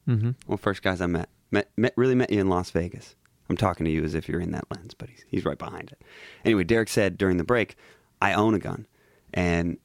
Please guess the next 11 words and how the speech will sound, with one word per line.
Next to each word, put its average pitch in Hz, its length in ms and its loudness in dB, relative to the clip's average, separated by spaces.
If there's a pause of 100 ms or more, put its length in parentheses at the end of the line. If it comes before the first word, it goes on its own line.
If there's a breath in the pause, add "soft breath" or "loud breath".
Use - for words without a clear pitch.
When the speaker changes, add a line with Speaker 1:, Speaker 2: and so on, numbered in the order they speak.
Speaker 2:
and 101 120 0
I, 127 260 0
I 113 100 0
do 139 240 2
respect 139 380 0
that. 101 240 -12
Speaker 1:
Yeah. 123 100 4
Speaker 2:
I 101 40 2
do 123 300 2
want 113 420 2
people 95 460 0